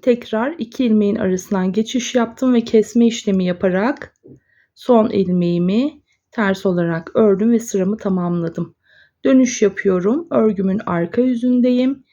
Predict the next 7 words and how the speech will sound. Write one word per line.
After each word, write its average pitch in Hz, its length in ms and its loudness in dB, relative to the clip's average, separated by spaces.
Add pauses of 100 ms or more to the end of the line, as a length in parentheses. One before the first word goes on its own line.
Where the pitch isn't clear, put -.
(280)
İlk 233 340 0
ilmeğimi 185 540 0
örmeden 226 680 0
aldım. 240 680 0 (340)
İkinci 240 460 2
ilmekten 196 720 -2
itibaren 185 960 -2